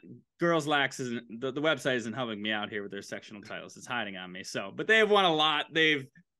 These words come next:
basically made it every single year, just about every single year. So yeah, Class C, that is gonna be fun if, if it does get to those two teams in the, in the sectional championship game.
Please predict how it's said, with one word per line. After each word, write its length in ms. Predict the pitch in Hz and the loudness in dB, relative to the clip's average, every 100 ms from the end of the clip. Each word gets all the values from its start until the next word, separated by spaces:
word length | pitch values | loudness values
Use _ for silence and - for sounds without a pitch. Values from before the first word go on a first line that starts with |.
| _ - | _ 4
basically 420 | 240 208 185 170 | 6 6 4 2
made 160 | 151 139 | 4 4
it 100 | 127 | 4
every 200 | 113 110 | 0 -2
single 260 | 113 107 | -6 -6
year, 240 | 98 98 98 | -4 -6 -2
just 260 | 240 226 170 | 0 2 0
about 220 | 131 107 | 0 -2
every 200 | 98 98 | -4 -8
single 240 | 104 90 | -10 -10
year. 180 | 92 92 | -10 -10
So 400 | - 147 135 110 - - _ | -4 2 2 0 -6 -18 _
yeah, 160 | - 156 | 0 0
Class 360 | 143 202 240 - | 2 4 2 2
C, 260 | 233 220 | 2 4
that 220 | 185 196 | 6 4
is 100 | 202 | 4
gonna 160 | 202 185 | 0 2
be 140 | 165 | 2
fun 440 | 143 175 170 170 170 | 2 0 2 2 2
if, 220 | 147 143 - | 0 -2 -2
if 200 | 156 135 | 0 0
it 140 | 139 | 0
does 240 | 151 160 143 | 0 0 0
get 140 | 160 | -2
to 80 | 151 | 2
those 260 | 147 143 | 2 2
two 160 | - 151 | 0 -2
teams 380 | 147 151 139 135 | 0 0 0 -2
in 100 | 131 | -2
the, 160 | 127 | -2
in 80 | 127 | -4
the 80 | 131 | -4
sectional 400 | 127 127 - 131 | -2 -4 -4 -6
championship 460 | 120 131 123 127 120 | -4 -4 -2 -4 -2
game. 300 | 120 120 | -2 -2